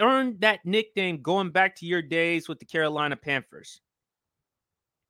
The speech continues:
And you chose not to go for it for two?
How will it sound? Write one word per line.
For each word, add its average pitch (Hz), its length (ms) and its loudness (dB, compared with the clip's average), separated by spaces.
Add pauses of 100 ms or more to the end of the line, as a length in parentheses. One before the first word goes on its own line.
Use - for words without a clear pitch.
(440)
And 123 120 -10
you 156 140 -4
chose 190 320 2
not 185 220 0
to 185 80 -16
go 185 240 0
for 214 420 2
it 214 80 -4 (840)
for - 100 -14
two? 311 380 -2